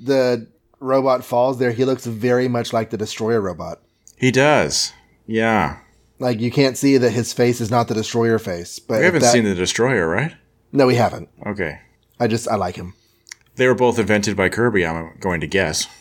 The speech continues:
Speaker 1: Yes, yes. Kirby does do the Destroyer, and it's, it's a little ways down the road, not super far.
Speaker 2: And Thor, and he's falling 'cause Thor used magnets. Has he done that before?
Speaker 1: I don't think so. I think, no, no, no. He has used electromagnetics with his hammer before,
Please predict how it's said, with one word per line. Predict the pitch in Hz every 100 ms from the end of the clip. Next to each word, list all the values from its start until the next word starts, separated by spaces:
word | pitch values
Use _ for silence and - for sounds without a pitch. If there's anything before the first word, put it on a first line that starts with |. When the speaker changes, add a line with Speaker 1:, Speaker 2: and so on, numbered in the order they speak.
| _ _ -
Speaker 1:
Yes, | 131 139 147 101 - -
yes. | 117 90 -
Kirby | 123 117 117
does | 113 107
do | 98 113
the | 104
Destroyer, | 101 - 110 98 95 95
and | 101 104
it's, | 104 - - -
it's | 117 - -
a | 156
little | 196 214
ways | 131 101
down | 98 92
the | 87
road, | 87
not | 127 120
super | - 123 107
far. | 82 60 - -
Speaker 2:
And | 117 123
Thor, | 139 151
and | 143
he's | 147 135
falling | - 156 196 151
'cause | 120 -
Thor | 131 131
used | 127 127 113
magnets. | 95 90 117 120 78 - -
Has | 95
he | 104
done | 123 135
that | 135 160
before? | 165 185 196 180 - _ - -
Speaker 1:
I | 170
don't | 220 254
think | 262 262
so. | - 139 98
I | 90
think, | 120 190 226 - -
no, | 196
no, | 226
no. | 226 214
He | 196 214
has | 190 196 202 190 170
used | 170 175 160
electromagnetics | 151 151 151 147 143 139 135
with | 139
his | 127
hammer | 117 127 120
before, | 117 - 123 107 101